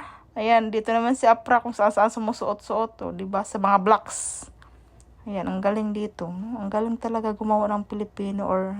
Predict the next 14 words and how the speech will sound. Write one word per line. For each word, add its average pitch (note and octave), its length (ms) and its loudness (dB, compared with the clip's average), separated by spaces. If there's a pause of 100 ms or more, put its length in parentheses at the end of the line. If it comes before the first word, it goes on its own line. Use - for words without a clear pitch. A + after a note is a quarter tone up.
ewan F#3+ 240 0
ko A3 160 -4
sino G3 240 0
gumawa F#3 320 2
nito. G3+ 320 -4 (560)
Ang G3 160 -2
galing B3+ 320 8
nila A#3+ 240 8
mag, A3 240 6
ano, G#3 240 6
imbento G#3+ 560 0
ng G#3 80 0
mga G3+ 300 0 (720)
palaruan G#3 480 4